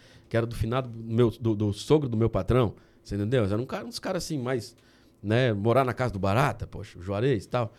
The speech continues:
E aí começamos a negociar aluguel, não deu certo. Esse menino vem e me fala isso aqui.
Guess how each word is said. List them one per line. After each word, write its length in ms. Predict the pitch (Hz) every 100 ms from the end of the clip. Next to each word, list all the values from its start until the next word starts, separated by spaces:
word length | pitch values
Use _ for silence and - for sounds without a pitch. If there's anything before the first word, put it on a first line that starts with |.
| - - - _ -
E 360 | 120 156 175 160
aí 140 | 165
começamos 460 | 165 165 156 165 160
a 40 |
negociar 380 | 156 156 147 147
aluguel, 480 | 151 123 147 165 151
não 140 | 147
deu 160 | 143 120
certo. 500 | - 143 156 160 - - - _ -
Esse 220 | 156 170
menino 260 | 156 165 147
vem 200 | 147 170
e 20 |
me 80 | 170
fala 220 | 160 160
isso 140 | 165
aqui. 220 | 170 104